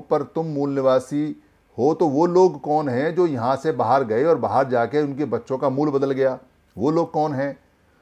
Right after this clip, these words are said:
और मूल निवासी जो है वो निवास को बताता है।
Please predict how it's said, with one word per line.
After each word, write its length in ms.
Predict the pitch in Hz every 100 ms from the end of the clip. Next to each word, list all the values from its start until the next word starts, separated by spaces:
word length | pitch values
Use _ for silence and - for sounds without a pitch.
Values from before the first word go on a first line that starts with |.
| _ _
और 140 | 233
मूल 320 | 147 120 165
निवासी 500 | 196 165 131 127 127
जो 180 | 165 147
है 260 | 104 95 139
वो 160 | 170
निवास 420 | 175 117 123 175 175
को 120 | 160
बताता 360 | 113 107 107
है। 300 | 98 95 92